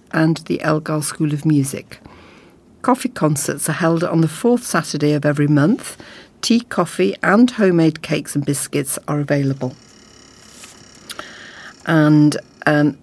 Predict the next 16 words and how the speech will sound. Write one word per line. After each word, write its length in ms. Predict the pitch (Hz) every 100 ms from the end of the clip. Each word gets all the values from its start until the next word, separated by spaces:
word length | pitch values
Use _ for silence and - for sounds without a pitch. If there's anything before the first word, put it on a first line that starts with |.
| -
an 100 | 165
exhibition 960 | 165 - - 160 220 - 143 156 269 -
revealing 500 | 185 170 175 165 165
the 100 | 156
history 720 | 160 247 240 - - 156 185
of 140 | 202 170
the 100 | 160
probation 600 | - 165 190 240 - 196
service 560 | - 143 135 139 -
is 100 | 139
being 220 | - 147 139
held 340 | 135 139 147
in 180 | 151 151
Worcester 420 | 170 - - 131
throughout 440 | - 156 139 -
February. 480 | - 190 185 135 131